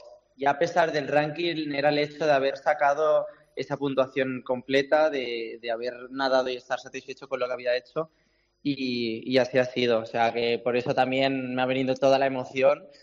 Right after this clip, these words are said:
de por fin decir que lo he hecho, limpio, la rutina entera y encima habiendo hecho uno de los mejores que he hecho nunca.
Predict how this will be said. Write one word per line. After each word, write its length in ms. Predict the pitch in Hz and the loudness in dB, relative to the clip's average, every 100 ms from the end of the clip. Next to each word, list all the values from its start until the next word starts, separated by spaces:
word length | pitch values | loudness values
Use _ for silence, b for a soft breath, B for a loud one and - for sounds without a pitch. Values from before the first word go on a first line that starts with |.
| B - | B -2
de 180 | 131 | 0
por 240 | 127 131 127 | 2 2 2
fin 300 | - 139 143 | 0 2 2
decir 480 | 139 - 139 127 131 | 0 0 2 2 0
que 160 | 127 | 2
lo 100 | 127 | 4
he 160 | 135 135 | 4 4
hecho, 380 | 135 - 170 175 | 0 -2 -2 0
limpio, 600 | 135 139 147 151 160 165 | 0 0 0 2 4 4
la 180 | 139 123 | 4 4
rutina 300 | 127 131 131 | 2 2 2
entera 500 | 127 135 143 165 170 B B | 2 2 4 2 -2 B B
y 220 | - 131 | -6 -2
encima 440 | 123 - 127 131 139 | -2 -2 -2 2 2
habiendo 280 | 131 127 131 | 2 4 2
hecho 300 | 123 - 135 | 2 0 0
uno 200 | 131 131 | 0 2
de 60 | 127 | 2
los 120 | 127 | 2
mejores 380 | 123 127 127 - | -2 0 0 0
que 100 | 123 | -10
he 40 | |
hecho 140 | - | -10
nunca. 320 | 123 117 110 | -16 -16 -16